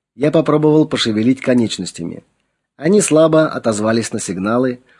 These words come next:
подсылаемые неохотно просыпающимся мозгом. Где-то я уже слышал этот шум.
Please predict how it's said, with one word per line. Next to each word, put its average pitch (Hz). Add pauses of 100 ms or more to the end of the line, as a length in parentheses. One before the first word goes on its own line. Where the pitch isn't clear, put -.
подсылаемые 160
неохотно 135
просыпающимся 104
мозгом. 87 (640)
Где-то 143
я 143
уже 143
слышал 127
этот 107
шум. 73